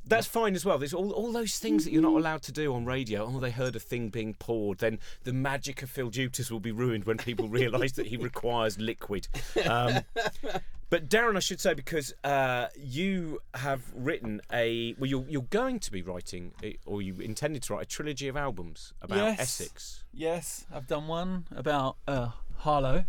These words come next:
Speaker 2: called Pram Town, which was the name given t-, uh, it sounds like a, um, a dismissive word, like I'm, I'm making some sort of comment about Chaz, but it's, Pram Town was what Harlow was called in nineteen forty. That's a term of endearment.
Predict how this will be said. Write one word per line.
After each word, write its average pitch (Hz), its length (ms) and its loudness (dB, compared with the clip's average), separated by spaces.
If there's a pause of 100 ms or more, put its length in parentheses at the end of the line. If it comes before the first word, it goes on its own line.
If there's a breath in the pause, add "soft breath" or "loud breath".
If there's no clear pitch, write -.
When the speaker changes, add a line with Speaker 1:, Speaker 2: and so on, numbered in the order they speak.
(800 soft breath)
Speaker 2:
called 120 260 -4
Pram 143 340 2
Town, 123 400 2 (800)
which 170 180 0
was 127 120 0
the 143 60 0
name 143 300 4
given 120 500 0
t-, - 200 -8
uh, 120 200 -2
it 147 160 -2
sounds 160 360 2
like 131 320 2
a, 113 420 2
um, 107 640 -2 (600 loud breath)
a 110 60 -4
dismissive 131 540 0 (160)
word, 113 340 -2 (240)
like 110 240 -6
I'm, 107 220 -6 (240)
I'm 110 180 -2
making 113 280 -2
some 110 180 -6
sort 113 180 -6
of - 140 -8
comment 113 240 -4
about 107 180 -8
Chaz, 120 260 -2
but - 120 -4
it's, 117 240 -4
Pram 139 280 4
Town 123 340 2
was 117 120 -2
what 123 160 -2
Harlow 123 240 0
was 113 120 -2
called 117 260 -6
in 104 100 -6
nineteen 104 220 -6
forty. 110 180 -4
That's - 160 -2
a - 60 0
term 113 240 -2
of 110 60 -2
endearment. 113 500 0